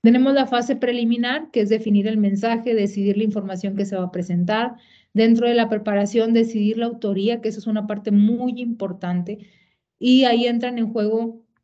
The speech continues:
pues, muchas cuestiones en las cuales pues debe de ser autor quien en verdad hizo a-,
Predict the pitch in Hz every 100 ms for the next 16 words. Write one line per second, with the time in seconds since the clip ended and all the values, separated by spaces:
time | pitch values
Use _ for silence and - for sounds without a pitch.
0 | _ _ _ _ _ _ - 220 214 233
1 | 240 277 269 240 240 220 220 247 247 202
2 | 202 - 214 247 247 _ _ _ - 220
3 | 208 233 277 269 247 247 254 233 240 -
4 | 240 208 185 180 180 226 285 - _ 269
5 | 262 - 220 220 220